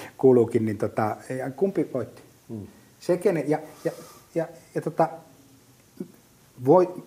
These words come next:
Speaker 1: en tiedä, eikä se on, niinku, se on irrelevantti keskustelu. Me voidaan aina olla parempi tuottaja.
Speaker 2: Kyllä.
Speaker 1: Mut jos ei me,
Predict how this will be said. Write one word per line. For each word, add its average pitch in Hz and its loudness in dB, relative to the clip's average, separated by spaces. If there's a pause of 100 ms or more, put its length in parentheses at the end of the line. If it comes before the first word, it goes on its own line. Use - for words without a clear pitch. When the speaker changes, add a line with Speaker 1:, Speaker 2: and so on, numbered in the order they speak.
(220)
Speaker 1:
en 127 -2
tiedä, 117 -2 (260)
eikä 123 -2
se 117 0
on, 117 -4
niinku, 117 -2
se 135 0
on 123 0
irrelevantti 127 0
keskustelu. - -18 (380)
Me 127 0
voidaan 151 8
aina 196 6
olla 127 4
parempi 120 -2
tuottaja. - -20
Speaker 2:
Kyllä. 92 -8 (1000)
Speaker 1:
Mut 127 -6
jos 233 4
ei 160 4
me, 127 0